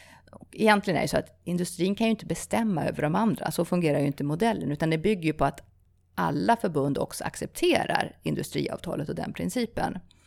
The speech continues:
Och man behövde också, ansåg man från industrins sida, men också från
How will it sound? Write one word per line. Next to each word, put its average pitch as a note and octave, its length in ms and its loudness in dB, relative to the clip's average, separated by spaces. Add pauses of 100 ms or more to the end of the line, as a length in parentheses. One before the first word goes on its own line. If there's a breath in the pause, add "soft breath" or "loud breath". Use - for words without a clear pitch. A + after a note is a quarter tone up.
(800 loud breath)
Och - 420 8
man F3+ 180 10
behövde D3+ 420 4
också, E3 640 0
ansåg - 360 -2
man - 180 -4
från D3 160 -2
industrins E3+ 560 0
sida, A#3+ 300 -2
men G3+ 120 -2
också - 200 -4
från C4+ 120 -4